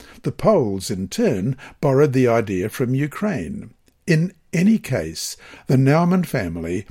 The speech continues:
loved the idea and started making the rounds after securing a trailer to serve as the book booth. Visitors to the booth are asked about their interests as they scan dozens of titles,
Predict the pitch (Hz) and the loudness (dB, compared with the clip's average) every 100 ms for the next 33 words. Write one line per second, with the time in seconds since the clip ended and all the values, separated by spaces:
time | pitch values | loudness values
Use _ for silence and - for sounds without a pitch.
0 | - - - - 117 127 170 165 143 185 | -20 -20 -20 -6 -2 0 0 -2 -4 -2
1 | 160 147 135 110 98 85 92 127 - 131 | -2 -2 -4 -4 -2 -2 -2 -4 -2 0
2 | 131 143 127 107 - 127 135 120 85 78 | 0 0 -2 -2 -2 -2 -2 -2 -4 -6
3 | 98 104 110 104 127 101 139 - 160 147 | -6 -4 -4 -4 -6 -4 -6 -4 -2 0
4 | 131 127 - 254 190 95 87 - - - | 0 -2 -2 -2 0 -2 -6 -10 -20 -6
5 | - - - 110 110 120 110 104 135 117 | -4 0 0 0 2 2 0 0 -2 -2
6 | 104 92 - - 135 135 - - _ _ | -4 -6 -8 -4 -2 -2 -4 -18 _ _
7 | _ _ - - - 143 151 139 117 117 | _ _ -20 -20 -8 0 0 2 0 -2
8 | - 127 113 95 90 151 160 101 98 101 | -2 -2 0 0 0 2 0 2 0 -2
9 | - 107 110 101 110 95 190 170 127 147 | -2 -2 -2 -2 -4 2 2 2 0 0
10 | - 139 - 127 123 - 135 131 131 113 | -2 -4 0 0 -2 -2 0 2 0 -2
11 | 110 117 147 135 147 - 214 180 104 95 | -2 -2 -4 -4 -6 -4 -4 -4 -6 -8
12 | - | -10